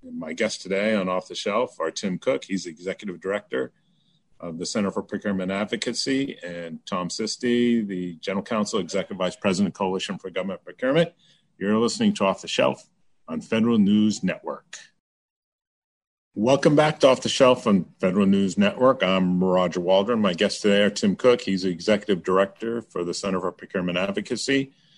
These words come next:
Tom Sisti, who is the General Counsel, Executive Vice President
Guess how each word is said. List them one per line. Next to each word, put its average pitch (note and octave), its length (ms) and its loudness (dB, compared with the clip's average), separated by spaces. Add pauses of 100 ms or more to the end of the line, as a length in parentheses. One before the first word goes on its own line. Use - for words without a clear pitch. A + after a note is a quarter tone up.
(200)
Tom F#2 240 2
Sisti, A#2 560 2
who G2+ 180 6
is F2+ 340 0
the E2 100 -6
General F2+ 240 0
Counsel, G2 400 0
Executive F2 420 -4
Vice F2+ 220 0
President F#2+ 500 -2